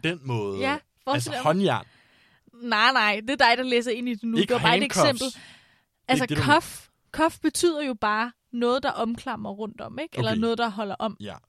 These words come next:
Speaker 1: Det, altså, et armbånd kan også være en cuff.
Speaker 2: Okay.
Speaker 1: Ja, det, <laughs> ja. Ja, det vil
Speaker 2: Nå,
Speaker 1: jeg
Speaker 2: så
Speaker 1: sige.
Speaker 2: lærte jeg også
Speaker 1: Men,
Speaker 2: lidt.
Speaker 1: men, men så er der jo bare kommet en ny cuffing season,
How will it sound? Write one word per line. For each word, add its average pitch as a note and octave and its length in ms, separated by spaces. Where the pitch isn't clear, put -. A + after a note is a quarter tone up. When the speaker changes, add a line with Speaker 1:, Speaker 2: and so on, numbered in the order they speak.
Speaker 1:
Det, A#3 240
altså, G#3+ 160
et G3 100
armbånd A3 460
kan G#3+ 100
også G3 120
være G#3 120
en G3 80
cuff. - 340
Speaker 2:
Okay. A#2 240
Speaker 1:
Ja, - 40
det, G3+ 200
<laughs> C#4+ 580
ja. A#3 120
Ja, C4+ 100
det F4 60
vil F#4 60
Speaker 2:
Nå, E4 60
Speaker 1:
jeg F#4+ 80
Speaker 2:
så D#4 60
Speaker 1:
sige. F#4 100
Speaker 2:
lærte G#3+ 140
jeg G3+ 80
også C4+ 140
Speaker 1:
Men, E4+ 140
Speaker 2:
lidt. C4+ 220
Speaker 1:
men, D4+ 300
men C4+ 240
så D#4+ 140
er - 20
der D#4+ 80
jo D4+ 120
bare D4 160
kommet D4 380
en C4+ 180
ny F#4 200
cuffing A#3+ 400
season, A3+ 480